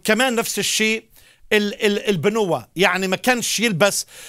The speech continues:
لباس العبيد، هذا اللي بيميز الحذاء. وطبعًا الكتاب إذا بدنا نحطها بصيغة روحية،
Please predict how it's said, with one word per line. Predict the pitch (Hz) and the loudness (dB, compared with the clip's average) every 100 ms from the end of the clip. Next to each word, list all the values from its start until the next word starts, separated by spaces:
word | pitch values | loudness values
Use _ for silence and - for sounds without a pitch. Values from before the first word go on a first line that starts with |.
| - | -4
لباس | 165 180 220 220 - | 0 4 4 2 -2
العبيد، | - 170 190 202 156 | -2 0 0 -2 0
هذا | 214 214 202 | 0 2 0
اللي | 190 | -2
بيميز | 151 185 196 226 190 147 - - | -2 0 0 0 0 0 -4 -2
الحذاء. | 185 165 - 175 151 175 123 - _ - - _ | -4 -2 -2 0 2 0 -2 -14 _ -20 -20 _
وطبعًا | 180 175 269 190 | -4 0 0 2
الكتاب | 202 190 180 - 233 220 147 123 | 0 -2 -4 -2 2 2 0 -6
إذا | 190 147 175 165 147 127 _ - - | -4 0 2 2 0 -8 _ -20 -12
بدنا | 143 170 175 170 165 175 | -4 -2 0 0 0 -6
نحطها | 151 226 226 - | -4 -4 -2 0
بصيغة | 185 170 - 208 196 | 0 0 -2 2 0
روحية، | 165 202 208 208 | 0 -2 2 0